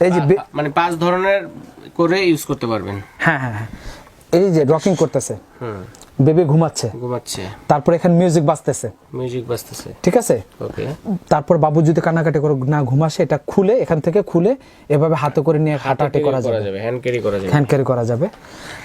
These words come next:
Speaker 1: সেপারেট বেড করে মা বাবার সাথে আপনি বেডে ঘুমাতে
Speaker 2: আচ্ছা,
Speaker 1: পারবেন।
Speaker 2: এক খাটে তিনজনই ঘুমাতে পারবেন, সমস্যা নেই,
Speaker 1: আচ্ছা।
Speaker 2: সেপারেট বেড করে।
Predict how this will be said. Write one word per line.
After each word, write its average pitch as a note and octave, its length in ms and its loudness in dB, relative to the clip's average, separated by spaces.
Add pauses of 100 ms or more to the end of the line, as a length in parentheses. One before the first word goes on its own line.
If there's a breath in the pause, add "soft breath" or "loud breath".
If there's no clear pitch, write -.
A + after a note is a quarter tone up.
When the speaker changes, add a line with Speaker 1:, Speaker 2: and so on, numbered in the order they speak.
(380 loud breath)
Speaker 1:
সেপারেট G3 340 2 (120)
বেড F3 140 2 (100)
করে G#3 140 4 (160)
মা D#3+ 160 0
বাবার D#3+ 260 0 (100)
সাথে D3+ 220 -4
আপনি D#3+ 120 -2 (100)
বেডে C#3+ 180 2 (100)
ঘুমাতে C3+ 260 0
Speaker 2:
আচ্ছা, A2+ 60 -4
Speaker 1:
পারবেন। G#2 220 -4 (100)
Speaker 2:
এক - 140 -6
খাটে D#3+ 240 0 (280)
তিনজনই D3+ 420 2
ঘুমাতে A#2+ 320 0
পারবেন, G2 240 -4 (200)
সমস্যা A#2+ 340 0
নেই, G#2 60 -2
Speaker 1:
আচ্ছা। B2 120 0
Speaker 2:
সেপারেট B2 320 0
বেড A2 200 -2
করে। G2+ 140 -4